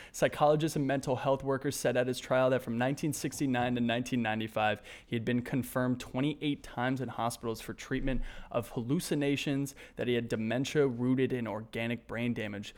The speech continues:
He's gotta lay off the L S D. That's my one treatment for him.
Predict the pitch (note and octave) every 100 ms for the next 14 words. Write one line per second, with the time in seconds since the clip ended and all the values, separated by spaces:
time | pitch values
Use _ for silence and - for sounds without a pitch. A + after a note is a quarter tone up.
0 | - - - C#3 A2 G#2+ G2+ - - D#2+
1 | - - - C#2+ G1+ - - - A2+ -
2 | - - - - - - - A2+ G2+ G2+
3 | - - - - - - -